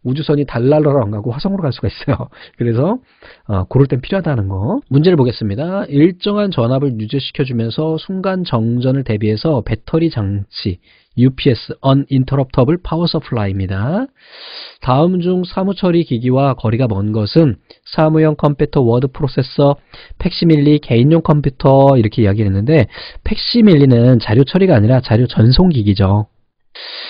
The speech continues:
자, 사무자동과 기기의 통합을 촉과-, 촉진시킨 직접적인 거는 뭘까요? 바로 근거리 통신망이죠. 사무자동화 기기 선정 시 또는 도입 시에 고려할 사항과 거리가 먼 것은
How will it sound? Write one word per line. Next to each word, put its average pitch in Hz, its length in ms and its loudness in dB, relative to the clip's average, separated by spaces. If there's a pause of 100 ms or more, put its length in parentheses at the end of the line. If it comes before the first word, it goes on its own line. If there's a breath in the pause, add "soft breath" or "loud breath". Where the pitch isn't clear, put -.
(160 loud breath)
자, 98 400 0
사무자동과 202 560 2
기기의 143 320 2
통합을 190 360 -2
촉과-, 196 400 -4
촉진시킨 202 840 -2
직접적인 175 560 -2
거는 151 200 0
뭘까요? 117 460 -2 (540 soft breath)
바로 104 200 0
근거리 143 360 2
통신망이죠. 147 840 -6 (680 loud breath)
사무자동화 202 520 4
기기 156 260 2
선정 170 320 2
시 131 560 0
또는 165 300 2
도입 143 280 2
시에 156 140 2
고려할 127 380 0
사항과 131 340 0
거리가 113 300 -2
먼 101 160 -2
것은 117 500 0